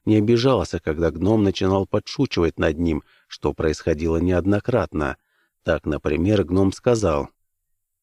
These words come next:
«Ты пришёл ко мне, потому что напал со своими людьми на логово демона в топкой пустыне ужаса и ничего при этом не добился. Ты так поступил по своему разумению,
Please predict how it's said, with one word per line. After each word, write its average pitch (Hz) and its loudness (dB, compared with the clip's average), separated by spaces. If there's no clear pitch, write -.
«Ты 208 0
пришёл 220 0
ко 113 0
мне, 123 4
потому 160 2
что - -4
напал 208 -2
со - -4
своими 196 2
людьми 196 0
на 190 4
логово 190 2
демона 196 0
в - -12
топкой 165 -2
пустыне 185 0
ужаса 160 0
и 220 4
ничего 143 2
при 160 0
этом 196 -2
не 240 0
добился. 151 0
Ты 214 0
так 196 -2
поступил 185 0
по - 0
своему 175 2
разумению, 190 4